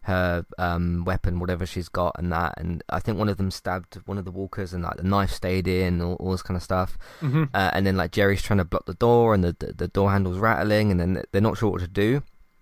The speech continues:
Speaker 1: One thing I really enjoyed about these scenes as well, not only just seeing these walkers, is, like, the response to it, 'cause they didn't know what, they weren't, like, prepared for this at all. Um,
Speaker 2: Yeah.
Speaker 1: and, uh, so something which I talked about in an episode I did a while ago, it's called Why I Love Zombie Apocalypse Stories, and all, like, the different themes and, and, and things that you can do.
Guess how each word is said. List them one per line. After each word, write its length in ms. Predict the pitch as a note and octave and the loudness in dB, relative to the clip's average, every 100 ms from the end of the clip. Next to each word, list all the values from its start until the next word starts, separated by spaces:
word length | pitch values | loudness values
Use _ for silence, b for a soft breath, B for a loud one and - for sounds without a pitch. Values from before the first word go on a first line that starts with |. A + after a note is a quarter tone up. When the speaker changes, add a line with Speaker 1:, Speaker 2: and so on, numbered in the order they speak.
| _ - - | _ -18 0
Speaker 1:
One 160 | B2 | 2
thing 120 | B2+ D3 | 4 4
I 20 | |
really 220 | C3+ B2 | 2 2
enjoyed 340 | G#2 F2 G#2+ G2 | 0 0 0 2
about 240 | F#2 E2+ | 2 0
these 180 | F#2+ F2+ | -2 -4
scenes 280 | - G2 F2+ | -2 0 -2
as 100 | F2+ | -2
well, 200 | F#2+ F#2 | 0 2
not 140 | G2+ | 4
only 200 | G#2+ A2 | 4 4
just 220 | G2 F2+ | 2 -4
seeing 240 | - G2 F#2+ | -2 0 2
these 180 | F2 F2 | 0 -2
walkers, 380 | G2+ - F#2 | -2 -2 -2
is, 180 | F#2 F2 | -4 -4
like, 300 | F2+ F2+ - B B B B B - | -2 -4 -6 B B B B B 0
the 100 | G#2+ | 2
response 600 | G2 - - G2 B2 - | 2 0 0 0 0 -6
to 160 | - C3 | -4 -2
it, 160 | C#3+ | -2
'cause 120 | - A#2 | -2 0
they 140 | C3+ B2 | 0 0
didn't 220 | A#2+ A2 - | 0 0 2
know 140 | G2 | 0
what, 120 | F#2 - | 0 0
they 100 | A#2 | 4
weren't, 240 | A2+ F2 | 4 2
like, 100 | D#2 | 0
prepared 360 | - - G#2 F#2+ | 0 2 0 0
for 100 | F#2 | -4
this 180 | F2+ F#2+ | -6 -8
at 180 | - G#2+ | -6 -2
all. 260 | F#2+ F2+ b b b b - | -2 -4 b b b b 0
Um, 520 | G2+ G2 F#2+ F2+ F2 - b - | 2 4 2 0 -2 -8 b 0
Speaker 2:
Yeah. 220 | D3 A#2+ - | 2 2 2
Speaker 1:
and, 400 | G#2+ G2+ G2 F2 - | 2 4 2 -2 -2
uh, 320 | G2+ G2+ F#2+ | 2 4 4
so 140 | F#2+ A#2+ | 2 -2
something 320 | C#3 C3+ C3 | -2 0 2
which 140 | A#2 | 2
I 40 | A2+ | 0
talked 220 | B2 G#2 | -4 -2
about 160 | G#2 F2+ | -2 0
in 60 | |
an 100 | F#2+ | 0
episode 320 | G2 - G2 | -2 -2 -4
I 60 | F#2+ | -4
did 160 | F#2+ F2+ | -4 -4
a 40 | |
while 260 | F2+ F#2+ F#2 | -2 0 -2
ago, 200 | F2 F2 | -2 -2
it's 120 | E2+ | -4
called 200 | - F#2 | -6 -4
Why 240 | F#2 F#2+ | -2 0
I 60 | F#2+ | 0
Love 200 | F#2+ F#2 | -2 -2
Zombie 260 | G2+ G2 | -2 -2
Apocalypse 500 | G2 A2 - A#2 - | -4 -6 -6 -8 -8
Stories, 500 | - A#2+ A#2+ C3+ B2+ - | -4 0 0 -2 -6 -4
and 120 | F#2+ | -2
all, 140 | G2 | 0
like, 160 | F#2 - | 0 -2
the 60 | |
different 320 | F2+ G2+ F#2+ C#2 | -4 -4 -6 -4
themes 440 | G#2 G2 G2 F#2 | -2 2 2 2
and, 180 | F2 F2 | 0 0
and, 180 | F2+ - | -4 -8
and 220 | F2 - | -12 -6
things 300 | G2+ G#2+ G#2 | -2 -2 -4
that 80 | - | -6
you 100 | A2 | -4
can 180 | A#2 | -2
do. 240 | A2 A#2+ | 0 -2